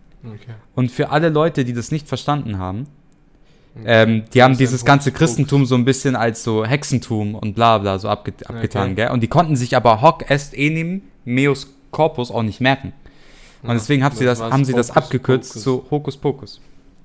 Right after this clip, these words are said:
Speaker 2: Das ist
Speaker 1: Okay.
Speaker 2: die Story
Speaker 1: Das ist
Speaker 2: dahinter.
Speaker 1: wild, das ist
Speaker 2: Ja.
Speaker 1: wild.
Speaker 2: So,
Speaker 1: Äh.
Speaker 2: ähm, letztes Wort, Galapagos-Schildkröten.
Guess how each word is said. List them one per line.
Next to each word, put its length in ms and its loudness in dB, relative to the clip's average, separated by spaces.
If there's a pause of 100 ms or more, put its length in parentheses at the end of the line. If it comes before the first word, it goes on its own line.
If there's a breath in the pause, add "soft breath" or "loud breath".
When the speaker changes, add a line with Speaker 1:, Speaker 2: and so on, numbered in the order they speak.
(100)
Speaker 2:
Das 200 -12
ist 40 -18
Speaker 1:
Okay. 80 -14
Speaker 2:
die 60 -14
Story 240 -6
Speaker 1:
Das 140 -2
ist 80 -12
Speaker 2:
dahinter. 260 -4
Speaker 1:
wild, 160 -20
das 120 -8
ist 100 -20
Speaker 2:
Ja. 100 -6
Speaker 1:
wild. 140 -10 (1300 soft breath)
Speaker 2:
So, 380 -4 (280)
Speaker 1:
Äh. 200 -2
Speaker 2:
ähm, 320 -6
letztes 380 -8
Wort, 260 -6 (460)
Galapagos-Schildkröten. 1080 -6